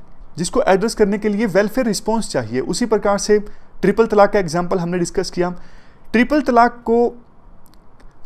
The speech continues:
जो ट्रिपल तलाक देता है हस्बैंड, उसको क्रिमिनलाइज कर दिया गया है। सिर्फ क्रिमिनलाइज करने से ट्रिपल तलाक को नहीं रोका जा सकता।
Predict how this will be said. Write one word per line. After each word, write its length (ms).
जो 120
ट्रिपल 280
तलाक 260
देता 280
है 180
हस्बैंड, 380
उसको 240
क्रिमिनलाइज 380
कर 160
दिया 160
गया 160
है। 260
सिर्फ 380
क्रिमिनलाइज 420
करने 240
से 140
ट्रिपल 280
तलाक 260
को 80
नहीं 160
रोका 240
जा 140
सकता। 400